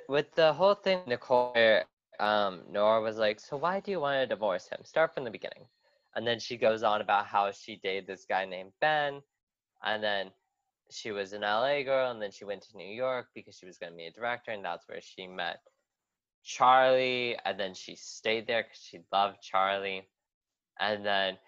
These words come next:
she was talking about how she never really lived for him, or, sorry, she never li-, really lived for herself, but she lived for him and fed her, his egoism, which I already said, I don't think Charlie really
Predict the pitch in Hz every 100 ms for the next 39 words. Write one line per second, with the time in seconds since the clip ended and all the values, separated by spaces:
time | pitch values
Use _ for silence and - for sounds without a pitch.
0 | _ - 113 101 107 101 98 104 98 -
1 | 98 98 - _ - - 127 120 113 117
2 | 117 110 98 90 98 104 98 _ _ -
3 | 87 - 143 147 143 139 - _ _ _
4 | _ _ - 120 110 113 87 - - 156
5 | 170 156 151 - 107 117 113 98 107 -
6 | 104 92 - 110 90 - 95 - 104 95
7 | - 95 135 123 117 110 _ _ _ _
8 | - 98 87 87 - 101 98 90 76 82
9 | 107 92 87 120 135 131 127 123 113 98
10 | - 87 87 85 - - 110 98 92 85
11 | 90 87 - 87 87 85 87